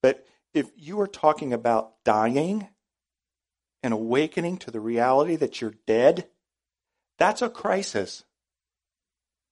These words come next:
Have you had that crisis where you realize, "I am a dead man. I'm a dead woman.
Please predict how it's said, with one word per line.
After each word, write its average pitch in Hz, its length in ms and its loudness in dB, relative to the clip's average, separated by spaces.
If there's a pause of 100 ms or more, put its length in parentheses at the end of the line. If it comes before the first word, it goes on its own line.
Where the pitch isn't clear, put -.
(500)
Have 147 220 2
you 175 120 -2
had 175 240 -2
that 151 180 4
crisis - 720 -2 (800)
where 143 120 4
you 135 160 2
realize, 143 640 6 (140)
"I 143 160 2
am 135 200 4
a 101 280 -4 (220)
dead 123 220 10
man. 98 440 -2 (340)
I'm 131 220 0
a 104 80 -2
dead 123 360 2
woman. 101 360 -8